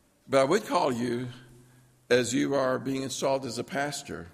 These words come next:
to recognize the gospel of Christ begins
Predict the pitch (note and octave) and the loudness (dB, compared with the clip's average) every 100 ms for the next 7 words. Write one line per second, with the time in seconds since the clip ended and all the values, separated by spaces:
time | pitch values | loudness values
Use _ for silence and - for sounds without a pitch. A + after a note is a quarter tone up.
0 | - _ _ - A#2+ D3 D3 C#3+ C3 C3 | -20 _ _ -6 -2 -2 -2 -6 -4 -2
1 | B2+ A#2+ A#2+ - A#2 B2+ C#3 - C#3+ A#2+ | -4 -6 -8 -10 -6 -2 -2 -4 -6 -8
2 | - C3 C3 B2+ B2 A2+ B2 D#3 B2+ F#2+ | -6 -4 -4 -6 -8 -8 -4 -4 -4 -6
3 | F#2+ - | -8 -12